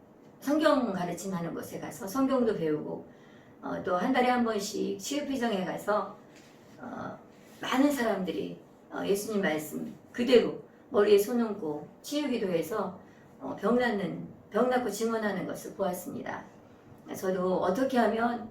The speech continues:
이 말씀 그대로, 어, 했을 때 병이 나을까 하고 열심히 배워서, 어, 병이 날 때마다, 아플 때마다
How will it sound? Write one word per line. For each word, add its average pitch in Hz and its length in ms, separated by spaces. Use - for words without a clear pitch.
이 - 520
말씀 220 720
그대로, 247 480
어, - 180
했을 233 400
때 180 140
병이 190 240
나을까 156 520
하고 180 480
열심히 208 440
배워서, 165 600
어, - 480
병이 190 500
날 180 240
때마다, - 440
아플 - 240
때마다 202 540